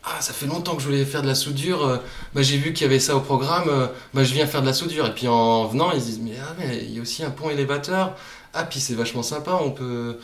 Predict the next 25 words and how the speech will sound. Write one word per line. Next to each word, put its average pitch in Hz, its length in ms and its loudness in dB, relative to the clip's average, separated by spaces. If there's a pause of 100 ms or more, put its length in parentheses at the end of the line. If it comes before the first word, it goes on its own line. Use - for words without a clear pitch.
(300)
on - 40 -18
peut 135 100 0
papoter 123 400 0
de 110 60 -4
ci 139 260 -2
et 117 60 2
de 110 40 -2
ça, 160 240 4
on 165 60 6
rencontre 117 400 -2
une 120 80 4
autre 110 100 -2
personne, 170 400 0
et 135 40 -2
puis 123 180 -4
en 117 100 2
fait, 135 320 -4
euh, 120 200 0 (320)
ah 143 120 0
ouais, 175 140 4
t'as 156 120 2
un 135 100 6
projet 131 300 0
comme 127 180 0
moi, 156 280 6